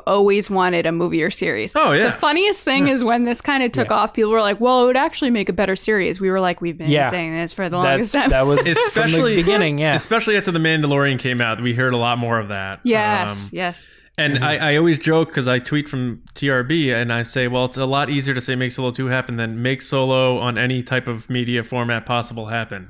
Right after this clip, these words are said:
Speaker 2: And they're like, Oh,
Speaker 1: We will
Speaker 3: Yeah.
Speaker 1: take it in any form.
Speaker 2: Yeah.
Speaker 1: <laughs>
Speaker 2: Um, okay.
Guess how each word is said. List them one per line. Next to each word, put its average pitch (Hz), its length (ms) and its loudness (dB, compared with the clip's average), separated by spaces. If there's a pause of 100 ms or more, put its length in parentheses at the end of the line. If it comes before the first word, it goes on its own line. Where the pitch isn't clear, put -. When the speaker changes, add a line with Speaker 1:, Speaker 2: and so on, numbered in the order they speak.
(100)
Speaker 2:
And 110 240 -8
they're 107 80 -8
like, 104 160 -10
Oh, - 40 -10
Speaker 1:
We 196 140 2
will 208 160 4
Speaker 3:
Yeah. 127 60 4
Speaker 1:
take 127 160 2
it 208 160 2
in 196 40 0
any 190 240 0
form. 180 360 -2
Speaker 2:
Yeah. 120 580 2
Speaker 1:
<laughs> - 500 -18
Speaker 2:
Um, 131 600 2
okay. 160 360 0